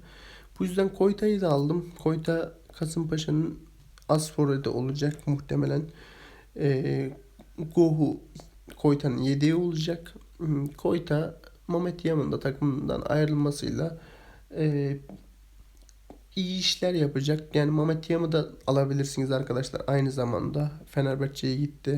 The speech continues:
Hala ligimizde. Yedek forvetim ise Milan Skoda arkadaşlar. Skoda iyi bir forvet. Çek Cumhuriyeti'nden oynadığı zamanlardan tanıyorum Skoda'yı.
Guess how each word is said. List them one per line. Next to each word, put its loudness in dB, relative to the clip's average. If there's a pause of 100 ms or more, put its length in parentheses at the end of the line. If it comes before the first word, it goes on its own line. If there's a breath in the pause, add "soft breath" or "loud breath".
Hala 2
ligimizde. 2 (1080)
Yedek 2
forvetim 4
ise 0
Milan 4
Skoda 2
arkadaşlar. 0 (420 loud breath)
Skoda 0
iyi 0
bir 6
forvet. 2
Çek 2
Cumhuriyeti'nden 2 (1120)
oynadığı 8
zamanlardan 4
tanıyorum 2
Skoda'yı. 0